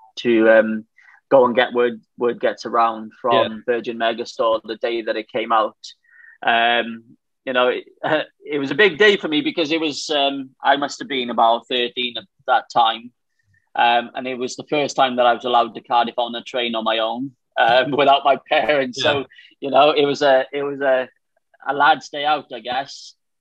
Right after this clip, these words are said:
Speaker 1: Um, the, the boys, uh, they did a sign in there. I think it was, they were there at the midnight. I think it might, the
Speaker 2: Yeah.
Speaker 1: Virgin Megastore might have opened at midnight for the, for a sign in. Um, obviously get there at midnight.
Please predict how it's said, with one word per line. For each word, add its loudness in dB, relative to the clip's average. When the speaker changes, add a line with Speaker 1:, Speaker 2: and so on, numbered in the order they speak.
Speaker 1:
Um, 0
the, -4
the -12
boys, -4
uh, -2
they 0
did 2
a 0
sign 0
in -6
there. 2
I 2
think -10
it -6
was, -6
they -2
were -4
there 6
at -8
the -2
midnight. 0
I 4
think -6
it -4
might, 2
the 4
Speaker 2:
Yeah. 4
Speaker 1:
Virgin 0
Megastore -2
might 0
have -8
opened -6
at -10
midnight 0
for -8
the, -10
for -2
a -2
sign 2
in. 0
Um, 4
obviously -14
get -4
there -4
at -12
midnight. -4